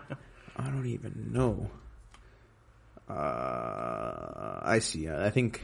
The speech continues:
I think they're gonna take, uh, Alex Leatherwood from, from Alabama. He is a good player. He, I mean, he played for Alabama, but, you know, he's an offensive lineman. He's not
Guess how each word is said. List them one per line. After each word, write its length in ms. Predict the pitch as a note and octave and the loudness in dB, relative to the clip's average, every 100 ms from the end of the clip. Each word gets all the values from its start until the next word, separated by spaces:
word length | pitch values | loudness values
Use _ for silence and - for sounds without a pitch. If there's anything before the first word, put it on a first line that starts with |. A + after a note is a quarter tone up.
| - F2+ | -4 2
I 120 | A2+ | 4
think 200 | A#2+ G#2+ | 4 4
they're 80 | G#2 | 6
gonna 160 | G2+ | 6
take, 300 | F#2 G2 F2 F2 | 6 6 8 6
uh, 140 | E2 - | 4 4
Alex 440 | G2 G2+ F#2+ - | 6 6 4 4
Leatherwood 480 | G2+ F#2 F2 E2+ D#2+ | 6 8 8 6 4
from, 640 | - F2+ E2 D#2+ D#2+ D2+ - - - - - - - - | 2 4 4 2 0 -4 -10 -20 -16 -16 -18 -20 -20 -18
from 500 | - G2 F2 E2+ D#2 | 2 2 2 -2 0
Alabama. 560 | E2 E2 D#2+ D#2 D#2 D#2 - - - - - - - - - - - - - - - - - | 2 4 4 4 2 -2 -10 -20 -20 -20 -20 -20 -20 -20 -20 -18 -18 -18 -18 -20 -20 -16 0
He 260 | G2+ F#2 F2+ | 4 8 10
is 420 | F2 F2 E2+ - - - | 10 8 4 -2 -6 0
a 80 | G#2+ | 2
good 440 | F#2+ F#2 A#2 A#2 - | 2 2 6 6 6
player. 480 | A#2+ G#2+ A2 G#2 - - - - | 6 8 6 2 -2 -12 -12 -10
He, 200 | - E2 D#2+ | -4 2 2
I 20 | |
mean, 100 | D#2+ | 4
he 80 | G2 | 0
played 280 | - G#2+ G2+ | 6 8 10
for 120 | G#2 | 8
Alabama, 580 | F2+ F2 F2 E2 D2+ D#2 | 8 8 6 4 4 2
but, 320 | C#2 E2 E2 - - - - - - - C#2+ - G#1 | 6 6 6 0 -18 -20 -20 -18 -16 -12 -12 -8 -6
you 100 | E2+ | -4
know, 180 | A#1+ D#2+ | 0 2
he's 180 | G2+ G2 | 4 4
an 80 | |
offensive 420 | G2 F#2 F2 F#2 D#2+ | 4 6 4 4 2
lineman. 340 | D2+ D2 C#2 | 4 2 0
He's 220 | E2 D2+ | 0 2
not 320 | E2+ E2 D2+ | 4 4 0